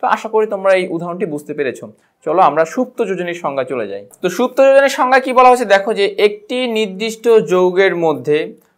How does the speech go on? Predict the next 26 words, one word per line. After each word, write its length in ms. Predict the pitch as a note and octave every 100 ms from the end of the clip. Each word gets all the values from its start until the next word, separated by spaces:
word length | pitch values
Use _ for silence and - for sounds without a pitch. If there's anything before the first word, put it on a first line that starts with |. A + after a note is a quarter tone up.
| _
কোনো 280 | - A3 A#3+
পরমাণুর 840 | A#3+ G#3+ G3 F#3+ F#3 D#3 D3 E3+ - _ _
সক্রিয় 600 | - A3 A3 - A#3 A#3+
যোজনী 600 | G3 F3+ E3+ E3 E3+ F3+ _ _ _
ও 340 | F3 D#3 F3 - _ _ F#3
ওই 220 | A3+ C#4+
পরমাণুর 680 | G#3+ G#3+ F#3 E3+ D#3+ E3 - - -
সর্বোচ্চ 400 | G#3+ G#3+ A#3 A#3+
যোজনীর 600 | A#3+ G3 G3 G#3+ G#3+ G#3+
পার্থক্যকে 720 | E3 D#3+ F#3 G3 - A#3+ C#4+ - _
সুপ্ত 300 | - A#3+ A3+
যোজনী 300 | A#3 G3+ F#3+
বলে। 240 | C#3+ A#2 G#2+ - _ -
অর্থাৎ 260 | E3 G#3+
এখানে 240 | G#3+ G#3 A3+
আমাদের 320 | G3+ G#3+ A3
মূল 180 | F#3+ G#3
কাজটি 420 | G#3+ F#3 F#3 A#3
হবে 260 | A#3 A3 G#3
হচ্ছে 280 | G#3 G3+ G#3
গিয়ে 140 | F3+
আমাকে 340 | E3+ F3 F3 G3+
যে 200 | F#3 F#3+
যৌগ 340 | E3 F3+ G3
দেওয়া 240 | F#3+ F#3+
হবে 380 | F#3+ D#3 E3 A3+